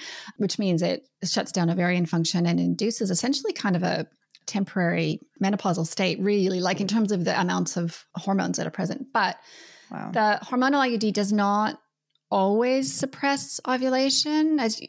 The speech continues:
Speaker 1: anyone who follows me knows that I'm just always c-, I'm obsessed with ovulation. I have a, I,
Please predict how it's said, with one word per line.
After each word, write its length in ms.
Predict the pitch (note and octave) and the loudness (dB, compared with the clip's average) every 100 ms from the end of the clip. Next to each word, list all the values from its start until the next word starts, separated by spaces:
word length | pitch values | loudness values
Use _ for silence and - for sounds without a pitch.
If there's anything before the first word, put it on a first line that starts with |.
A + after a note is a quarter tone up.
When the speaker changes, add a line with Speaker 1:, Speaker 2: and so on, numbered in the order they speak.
| - | -4
Speaker 1:
anyone 260 | G#3+ A3+ A3 | 0 2 2
who 80 | |
follows 380 | G3+ G3 F#3+ G#3 | 2 0 0 2
me 120 | A3 | 2
knows 360 | G#3 F#3 F#3 F3+ | 4 4 4 2
that 120 | F#3 | 2
I'm 300 | F3+ F3+ - | 2 0 -2
just 180 | F3+ F3 - | -6 -6 -2
always 340 | G3 F#3+ F3+ E3 | 0 2 2 0
c-, 180 | - - | -8 -4
I'm 100 | E3+ | -2
obsessed 400 | F3 E3+ F#3 F3+ | 0 0 -2 -2
with 100 | F#3+ | 0
ovulation. 680 | F3 E3+ E3 F3 - F#3 F3 | 0 0 0 0 0 0 0
I 80 | F3 | 0
have 160 | F3 E3+ | 0 0
a, 160 | E3+ - | -4 -4
I, 120 | - | -8